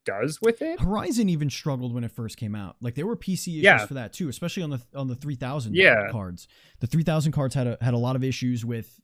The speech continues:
Speaker 2: uh, frame rates and texture pop and, and hard crashes. They're gon-, you're gonna have those issues.
Speaker 1: Yeah.
Speaker 2: Um,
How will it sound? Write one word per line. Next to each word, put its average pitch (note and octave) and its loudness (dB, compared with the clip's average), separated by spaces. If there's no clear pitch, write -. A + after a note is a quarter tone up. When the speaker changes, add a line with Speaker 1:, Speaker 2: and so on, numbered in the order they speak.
Speaker 2:
uh, G#2 -6
frame B2+ -2
rates B2 -4
and G2 -6
texture - -4
pop B2 0
and, G2+ -2
and G#2 -2
hard A#2+ -2
crashes. A#2+ -2
They're D3+ 2
gon-, E3 2
you're D3 4
gonna D#3 2
have C#3 2
those B2+ 2
issues. F#2+ -2
Speaker 1:
Yeah. C#3 8
Speaker 2:
Um, G#2 -2